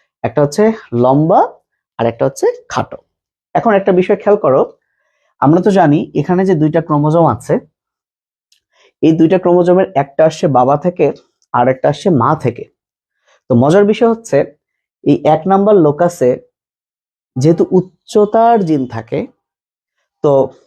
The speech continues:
বাবার থেকে যদি লম্বার জিন আসে এখানে, আবার মা থেকেও যদি লম্বার জিন আসে, তাহলে এই যে বাচ্চাটা, ওই বাচ্চাটাও কিন্তু হয়ে যাবে লম্বা। বুঝতে পারছো? অর্থাৎ এক নাম্বার লোকাসে তো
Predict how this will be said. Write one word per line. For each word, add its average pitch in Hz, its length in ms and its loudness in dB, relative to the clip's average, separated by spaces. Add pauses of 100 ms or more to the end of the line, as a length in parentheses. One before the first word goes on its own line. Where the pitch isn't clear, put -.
(240)
বাবার 156 340 2
থেকে 208 260 -4
যদি 190 280 0 (580)
লম্বার 160 540 2
জিন 180 160 2
আসে 143 260 -2
এখানে, 120 280 -6 (1040)
আবার 143 200 2
মা 139 200 2 (120)
থেকেও 190 280 0
যদি 196 220 0
লম্বার 151 480 0
জিন 165 160 2
আসে, 135 280 -2 (800)
তাহলে 151 140 2
এই 185 140 4
যে 190 100 2
বাচ্চাটা, 135 500 -2 (200)
ওই 139 100 0
বাচ্চাটাও 131 440 -2
কিন্তু 139 240 -2
হয়ে 131 160 0
যাবে 135 200 0
লম্বা। 113 360 -2 (920)
বুঝতে - 180 -2
পারছো? 202 280 0 (480)
অর্থাৎ 180 320 0 (120)
এক 147 200 0
নাম্বার 180 280 0
লোকাসে 156 400 0
তো 151 140 0